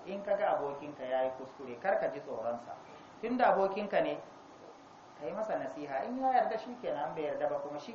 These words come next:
kenan. Kuma nasihar da hikima.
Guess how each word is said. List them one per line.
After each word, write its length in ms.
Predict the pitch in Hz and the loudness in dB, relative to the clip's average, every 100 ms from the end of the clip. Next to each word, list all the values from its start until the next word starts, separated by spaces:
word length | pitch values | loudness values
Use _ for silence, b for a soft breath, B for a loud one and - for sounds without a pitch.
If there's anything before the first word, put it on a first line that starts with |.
| - | -10
kenan. 280 | - 101 - - - - - - - - | -8 -10 -12 -18 -20 -20 -20 -20 -14 -6
Kuma 180 | 190 | 0
nasihar 500 | 196 185 208 220 196 - | 2 2 2 0 2 2
da 80 | |
hikima. 440 | 151 156 180 147 | -2 -4 -4 -4